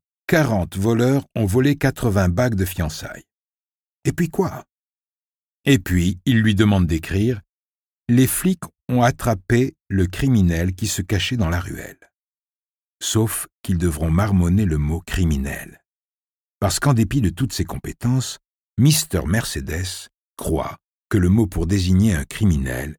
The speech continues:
est « criminel ». Il croit peut-être aussi que le monde du crime est la criminellerie. Ça n'étonnerait pas Hodges.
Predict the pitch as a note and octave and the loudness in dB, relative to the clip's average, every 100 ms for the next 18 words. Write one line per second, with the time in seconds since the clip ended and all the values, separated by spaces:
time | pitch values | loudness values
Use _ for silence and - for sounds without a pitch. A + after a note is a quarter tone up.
0 | _ G2 F2 F#2 _ _ _ _ _ - | _ -4 -4 -4 _ _ _ _ _ -6
1 | - D3+ D#2 B1+ A#1+ A#1 - - _ _ | 0 2 2 -2 -6 -10 -14 -18 _ _
2 | _ _ _ _ _ _ _ _ G#2+ G2+ | _ _ _ _ _ _ _ _ -6 -2
3 | A#2+ D#3 - C3+ - - D#3 - D2+ E2 | -2 -2 -2 -2 -2 -6 -4 -2 0 2
4 | F#2 C#2+ C2+ - C3+ D3+ G#2+ - _ - | 2 0 -4 -6 -2 0 -2 -8 _ -2
5 | A2 F#2 F#2 - D#3+ B2 E2+ C2+ C#2+ A2 | 0 0 -2 -2 2 4 2 0 -6 -10
6 | F2+ - _ _ _ _ _ _ _ - | -12 -14 _ _ _ _ _ _ _ -8
7 | - E3 F3+ G3 E3 G#2 - D#3+ E2 D2+ | 2 4 4 4 2 2 0 0 0 -2
8 | - - - | -8 -12 -16